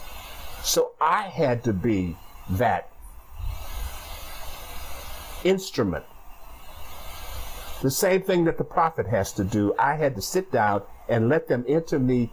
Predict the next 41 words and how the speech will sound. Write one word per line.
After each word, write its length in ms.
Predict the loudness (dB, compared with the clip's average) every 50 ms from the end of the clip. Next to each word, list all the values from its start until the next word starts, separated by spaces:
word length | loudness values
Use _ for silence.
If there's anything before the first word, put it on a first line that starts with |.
| -6 -10
so 180 | -2 -2 0 2
I 140 | 4 2 2
could 180 | 2 0 -4 -2
say 280 | -2 0 2 4 4
it 140 | 4 2 2
to 100 | 0 0
them. 320 | 2 4 2 2 2 0 -2 -6 -8 -2 0
And 120 | 2 4
that's 220 | 4 2 2 0 -2
what 80 | -2
Sister 280 | 0 0 -2 0 0 -2
Francesca 560 | 0 2 2 2 2 2 0 0 2 0 -2 -2
said. 280 | 2 2 2 2 2 0 -6 -16 -10 -2
You 140 | 2 2 4
managed 360 | 4 4 4 4 4 4 2
to 60 | 2 2
get 200 | 2 2 2 4
both 220 | 4 4 4 2
of 80 | 0 2
their 160 | 4 4 4
voices 580 | 4 4 4 4 4 2 2 0 0 0 0 2
individually 720 | 2 2 2 2 2 2 2 2 2 2 2 2 4 4 4
in 100 | 4 4
there, 260 | 4 4 4 2 0 -6 -10 -4 0
but 100 | 0 0 2
I 120 | 2 0
hear 220 | 2 4 2 4 4
you 260 | 4 2 4 4 4
in 120 | 4 2 2 2
all 180 | 2 4 4 4
the 80 | 4 2
way 140 | 2 2
through 280 | 2 2 2 4 4 4
it. 120 | 2 0 -4 -14 -12 -8
So 220 | -4 2 2 2 4
I 140 | 4 2 2
just 180 | 0 -2 0
think 160 | 0 0 2
it's 140 | 0 -2 0
kind 220 | 2 2 4 4 4
of 120 | 2 -2